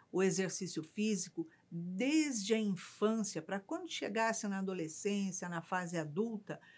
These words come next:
isso já ser um hábito, fazer parte do dia a dia, ao invés de passar a gostar depois?" Qual seria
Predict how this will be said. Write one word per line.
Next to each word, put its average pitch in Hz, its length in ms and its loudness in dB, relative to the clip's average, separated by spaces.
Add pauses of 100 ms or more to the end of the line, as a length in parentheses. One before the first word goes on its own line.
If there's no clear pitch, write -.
(260)
isso 269 260 0
já 262 320 8 (460)
ser 285 320 6
um 311 160 6
hábito, 226 420 8
fazer 226 480 4 (140)
parte 262 480 8
do 196 180 6
dia 185 260 2
a 170 60 2
dia, 190 440 0 (360)
ao 202 200 4
invés 190 520 2
de 190 220 -6 (200)
passar 202 540 2
a 185 80 4
gostar 165 540 -2
depois?" 160 680 -2 (800)
Qual 330 260 4
seria 214 720 2